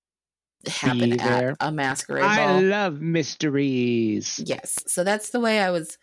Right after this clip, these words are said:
Speaker 1: going to go. But that one, I was like, "There's no way we're doing this in one session. It's too
Speaker 2: Right.
Speaker 1: convoluted." For a first time D M whatever thing, I think there were too many layers to it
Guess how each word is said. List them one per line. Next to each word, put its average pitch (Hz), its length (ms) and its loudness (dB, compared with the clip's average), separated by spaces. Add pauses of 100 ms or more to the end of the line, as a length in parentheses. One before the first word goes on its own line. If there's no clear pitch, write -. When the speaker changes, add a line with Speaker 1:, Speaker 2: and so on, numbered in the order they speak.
(420)
Speaker 1:
going 180 420 2
to 214 120 -2
go. 220 460 2 (280)
But 175 120 -4
that 180 220 0
one, 185 240 2
I 165 100 0
was 160 140 -2
like, 165 140 0
"There's 185 260 0
no 165 280 2
way 143 260 0
we're 135 120 -2
doing 127 300 -4
this 127 420 -4 (380)
in 139 440 -4 (560)
one 143 400 -2
session. 117 720 -6 (560)
It's - 260 -6
too - 160 -2
Speaker 2:
Right. 113 100 0
Speaker 1:
convoluted." 135 720 -2 (420)
For 208 120 -2
a 180 80 0
first 185 420 0
time 160 640 0 (200)
D 156 240 -2
M 151 300 0
whatever 147 600 0
thing, 180 300 -2
I - 120 -4
think 147 160 -8
there 139 120 0
were 139 80 0
too 156 220 -6
many 143 240 -4
layers 139 460 0
to 233 200 0
it 233 280 0